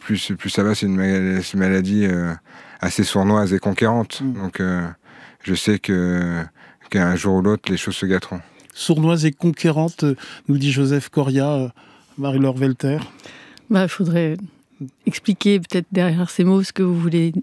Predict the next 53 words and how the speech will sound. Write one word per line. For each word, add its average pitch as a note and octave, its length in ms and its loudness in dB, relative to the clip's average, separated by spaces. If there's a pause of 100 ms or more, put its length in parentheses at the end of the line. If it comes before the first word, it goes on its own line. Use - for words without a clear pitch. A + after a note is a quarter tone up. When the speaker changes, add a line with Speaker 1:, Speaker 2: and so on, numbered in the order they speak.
(300)
Speaker 3:
dire. A3+ 220 2
C'est-à-dire F3+ 260 0
qu'en F3+ 140 -2
fait, F#3 200 -2
il - 40 -2
y - 20 2
a - 20 2
une F3 80 0
progression F3 520 -2
des E3 100 0
symptômes A#3+ 580 0
Speaker 1:
Voilà, G2+ 220 -2
c'est - 120 -8
ça, A#2 180 0
et F2+ 380 -2
Speaker 3:
qui F#3 120 -2
va F3 140 2
se - 100 -8
faire F3 140 0
de F3+ 100 -4
façon E3 720 -2 (160)
petit - 320 -2
à F3 60 2
petit. G#3 340 -2 (400)
Speaker 1:
Oui, F#2 100 -2 (560)
inexorable. F#2 720 0 (120)
Speaker 2:
Mm. C3+ 160 -4 (200)
Speaker 3:
Oui. F#3+ 260 2 (160)
Speaker 1:
Alors, G2+ 320 2
euh, G2 380 0
bien G#2+ 180 0
sûr, C#3 200 2
il B2+ 60 4
y A#2 40 2
a - 20 2
les, G#2 200 2
il G2+ 60 0
y G2+ 40 0
a G2 40 0
les G2 60 -2
traitements A2+ 300 0
médicamenteux A2 580 2
Speaker 2:
Mm. - 20 0
Speaker 1:
qui A#2 120 -6
permettent G#2 380 0
un G2 200 0
peu G#2+ 160 -2
de G2 100 0
modérer A2 420 2
ces G#2 120 -2
symptômes G2 400 0
au F#2+ 60 0
départ, A#2+ 480 -2